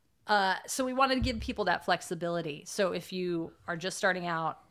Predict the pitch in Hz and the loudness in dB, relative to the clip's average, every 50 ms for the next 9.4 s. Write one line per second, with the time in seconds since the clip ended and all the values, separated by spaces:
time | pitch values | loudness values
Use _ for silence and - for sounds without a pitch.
0 | _ _ _ - - 180 165 180 160 151 110 151 147 139 131 - 139 131 - 160 | _ _ _ -12 -10 -8 -6 -4 -4 -4 -4 -6 -6 -8 -8 -10 -10 -10 -8 -6
1 | 156 147 123 135 131 - 139 135 135 135 147 151 147 151 - 180 175 180 165 165 | -4 -4 -4 -4 -4 -6 -6 -6 -4 -6 -6 -6 -6 -6 -6 -6 -6 -6 -6 -6
2 | - 190 170 165 160 - 202 180 175 175 170 170 170 - 214 196 202 208 208 208 | -4 -4 -4 -4 -4 -2 -2 -2 0 0 -2 -4 -4 -2 0 0 0 0 0 -2
3 | - - 226 233 233 247 233 247 233 196 160 - - 165 170 - 196 185 185 196 | -2 0 0 0 0 -2 -4 -2 -2 -4 -4 -4 -6 -6 -6 -6 -6 -6 -6 -4
4 | - 196 196 208 - - - - _ - 202 202 196 196 190 196 220 220 - - | -4 -2 -2 -2 -4 -8 -12 -14 _ -6 -4 -2 2 4 4 4 4 2 -2 -10
5 | - - _ - 196 180 - 170 - 170 165 - - 170 170 170 170 165 156 160 | -20 -18 _ -8 -6 -6 -6 -6 -6 -6 -6 -6 -6 -6 -2 -2 -2 -2 -2 -4
6 | 151 151 165 175 175 175 180 180 180 175 180 - - - 170 160 - - 127 127 | -4 -4 -6 -6 -6 -6 -6 -6 -6 -8 -12 -14 -10 -10 -8 -8 -8 -8 -8 -8
7 | 196 277 - - - 180 170 175 - - - 180 175 175 170 - - - - _ | -8 -8 -10 -10 -8 -8 -6 -6 -6 -6 -6 -8 -8 -6 -8 -8 -10 -12 -14 _
8 | _ _ - 190 175 170 175 - 170 - - - 185 - - 180 - 190 175 - | _ _ -10 -8 -6 -4 -4 -4 -4 -6 -6 -10 -10 -10 -10 -10 -10 -10 -10 -10
9 | 156 - - - 175 165 160 160 | -12 -12 -10 -8 -8 -6 -8 -10